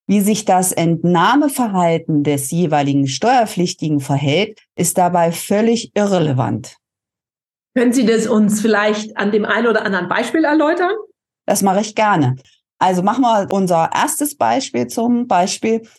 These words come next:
Speaker 1: Ein Zahnarzt erwirtschaftet einen Gewinn und aufgrund genügend hoher privater Liquidität entnimmt er zum Beispiel überhaupt keinen Gewinn von seinem Praxiskonto. Also er hat keine Entnahmen.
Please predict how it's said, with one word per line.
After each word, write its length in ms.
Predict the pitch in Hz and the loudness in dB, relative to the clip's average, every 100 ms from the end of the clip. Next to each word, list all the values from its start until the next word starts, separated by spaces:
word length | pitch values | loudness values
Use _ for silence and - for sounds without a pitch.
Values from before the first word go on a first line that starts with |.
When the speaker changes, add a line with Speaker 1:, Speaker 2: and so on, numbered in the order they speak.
| _ _ - | _ _ -2
Speaker 1:
Ein 400 | 170 170 170 165 | 0 2 2 0
Zahnarzt 920 | - 202 277 294 165 175 233 - - | 0 2 2 2 2 2 0 -6 -4
erwirtschaftet 760 | 196 185 196 196 202 196 190 - | -2 0 -2 0 -4 -4 -8 -4
einen 300 | 156 156 160 | -2 0 0
Gewinn 560 | 139 147 196 277 370 - | 0 0 2 2 0 -2
und 260 | 226 - | -4 0
aufgrund 880 | 170 165 - - 185 180 175 - - | 0 -2 -6 -6 -2 0 -2 -4 -4
genügend 680 | 175 180 185 202 208 196 - | 0 2 4 2 0 -2 -2
hoher 380 | 190 196 190 - | 0 2 2 -2
privater 760 | - 185 160 147 156 170 160 | -4 -2 2 2 2 0 -2
Liquidität 840 | 156 143 - 147 135 131 202 - - _ | -2 -4 -2 0 0 0 0 -2 -10 _
entnimmt 480 | - 202 208 214 214 | -2 0 2 0 0
er 220 | - 196 | 0 0
zum 240 | 190 202 190 | 0 -2 2
Beispiel 380 | 156 175 - 185 | 2 0 -2 -2
überhaupt 600 | 185 165 156 196 - - | 0 0 0 -2 -2 -6
keinen 380 | 202 180 202 | 0 2 2
Gewinn 400 | 180 151 160 233 | 2 0 0 0
von 180 | 247 262 | 0 -2
seinem 240 | 220 185 196 | 2 0 0
Praxiskonto. 800 | - 160 - 160 - - 139 135 | -4 -6 -4 -4 -4 -2 0 0
Also 160 | 254 | 0
er 100 | 247 | 2
hat 120 | 202 202 | 0 -2
keine 320 | 180 170 160 | -2 0 0
Entnahmen. 600 | 160 147 135 135 135 | -2 0 0 2 0